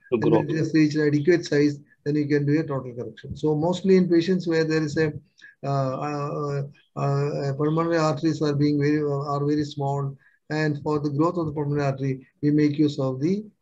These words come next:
Speaker 2: V T shunt. Okay, very good. Yes. So here is the, uh, so V T shunt, uh, probably it is a, a central shunt which has been done to this patient. That is because the patient has already developed some degree of pulmonary vascular reaction.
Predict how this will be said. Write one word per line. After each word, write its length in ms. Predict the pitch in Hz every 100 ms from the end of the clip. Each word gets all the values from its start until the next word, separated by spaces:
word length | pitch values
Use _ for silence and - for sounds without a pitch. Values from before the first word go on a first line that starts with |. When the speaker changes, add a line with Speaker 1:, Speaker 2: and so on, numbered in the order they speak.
| -
Speaker 2:
V 140 | 143
T 120 | 131
shunt. 240 | 113 - 101 -
Okay, 240 | 143 143 107
very 160 | 139 131
good. 180 | 113 -
Yes. 280 | 139 127 - -
So 260 | 139 127 - - -
here 140 | - 170
is 180 | 165 165
the, 320 | 160 147 147 - - -
uh, 280 | 143 143 139
so 200 | 135 160
V 160 | 151 165
T 100 | 175
shunt, 300 | 165 170 165
uh, 100 | 165
probably 440 | 156 160 165 180 170 - _ -
it 120 | 165
is 160 | 170
a, 280 | 175 165 160 -
a 40 | 143
central 500 | 160 175 185 190 175
shunt 340 | - 170 175
which 140 | 165
has 160 | 165 151
been 200 | 160 160
done 200 | 151 156
to 60 | 151
this 200 | 156 147
patient. 400 | 151 147 156 156 _ _ -
That 120 | 156
is 120 | 156
because 340 | 151 151 156
the 80 | 151
patient 240 | 147 147 156
has 160 | 147
already 460 | 156 156 156 156 151
developed 360 | 147 151 147
some 200 | 135 151
degree 220 | 151 147 151
of 80 |
pulmonary 340 | 147 139 147 147
vascular 420 | 139 131 160 180 220 _ _ _ _ _ -
reaction. 560 | 139 156 147 131 107